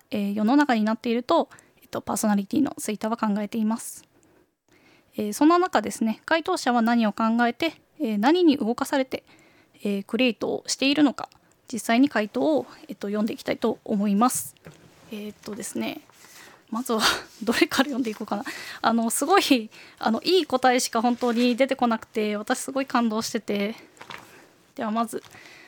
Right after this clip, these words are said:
えー、これから読んでいきましょうかね。えー、まず自分のクリエイティブの解釈から、えー、説明させていただきますということです。えー、クリエイティブという言葉は、創造的な、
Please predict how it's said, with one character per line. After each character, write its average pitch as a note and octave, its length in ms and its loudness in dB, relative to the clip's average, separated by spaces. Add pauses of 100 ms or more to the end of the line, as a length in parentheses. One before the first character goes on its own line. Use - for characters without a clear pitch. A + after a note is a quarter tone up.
(180)
え G3+ 260 -4
ー、 F#3+ 60 -12 (160)
こ - 80 -8
れ G#3 340 0
か G#3 120 -4
ら G#3 80 0
読 G3+ 120 2
ん F#3+ 40 0
で B3 60 -2
い A#3+ 40 -8
き - 100 -14
ま - 80 -6
し - 80 -6
ょ C#4+ 40 -6
う - 20 -6
か - 120 -14
ね。 C4+ 140 -4 (580)
え D4+ 40 0 (280)
ー、 - 40 -12 (1120)
ま E4 140 8
ず E4 200 -2
自 A3+ 200 4
分 F#4 360 4
の F#4+ 140 4
ク D4+ 160 0
リ G4 80 2
エ G4 40 4
イ F#4 40 -4
テ D#4 80 0
ィ - 20 4
ブ A3+ 60 4
の G#3 80 2
解 A#3+ 180 4
釈 A3 200 -4
か C4 120 4
ら、 D4+ 180 4 (960)
え G#3 260 0
ー、 - 20 -4
説 A3 240 -2
明 G#3 140 2
さ G#3+ 120 -2
せ - 100 -8
て C4 200 -2
い A3+ 60 -8
た G3+ 120 -4
だ G3+ 100 -4
き G#3 140 -4
ま A3+ 160 2
す - 140 -6
と G3+ 160 -6
い G3+ 120 -2
う G3 60 -8
こ C4 120 -10
と - 100 -10
で - 100 -12
す。 - 220 -10 (180)
え G#3 220 0
ー、 G3 80 -6
ク B3+ 100 -2
リ G4 100 4
エ A4 40 6
イ G#4+ 40 2
テ - 80 -2
ィ C4+ 40 2
ブ B3 60 -2
と A3+ 100 -2
い A3 60 2
う G#3+ 60 -2
言 A#3 220 -2
葉 A3+ 100 4
は、 B3+ 180 6 (420)
創 D4+ 240 4
造 D4 180 4
的 C#4 240 2
な、 B3+ 180 6